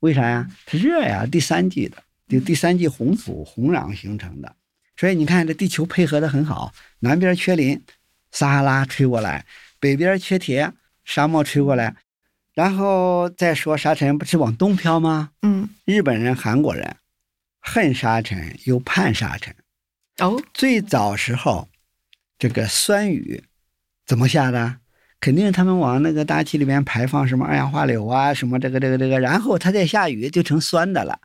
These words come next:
Speaker 2: 嗯。
Speaker 1: 结果每年的这个三到五月，中国的沙尘过去以后，给它中和，不那么酸了。
Speaker 2: 但是它是什么东西跟二氧化硫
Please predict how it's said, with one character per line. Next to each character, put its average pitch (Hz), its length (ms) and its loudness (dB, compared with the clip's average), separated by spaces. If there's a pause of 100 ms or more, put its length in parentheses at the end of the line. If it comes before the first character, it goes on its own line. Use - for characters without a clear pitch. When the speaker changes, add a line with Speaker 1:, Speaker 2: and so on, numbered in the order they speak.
Speaker 2:
嗯。 214 240 2 (320)
Speaker 1:
结 185 120 2
果 139 320 0 (120)
每 131 320 2
年 120 360 2
的 131 400 0 (540)
这 - 100 -10
个 101 140 -4
三 135 300 0
到 135 160 2
五 101 180 -6
月， 113 260 -2 (300)
中 135 160 2
国 135 100 0
的 131 120 0
沙 127 200 0
尘 123 240 0
过 127 160 -2
去 120 220 -2
以 104 60 -4
后， - 280 -4 (200)
给 120 100 -4
它 147 120 2
中 220 280 2
和， 127 400 -4 (920)
不 160 100 0
那 233 140 4
么 202 100 2
酸 160 320 0
了。 139 140 -4 (760)
Speaker 2:
但 320 80 2
是 302 300 0
它 320 240 0
是 - 160 -2
什 - 180 0
么 185 120 2
东 294 160 0
西 240 120 -2
跟 190 140 -2
二 196 160 0
氧 170 180 0
化 180 180 -2
硫 170 300 0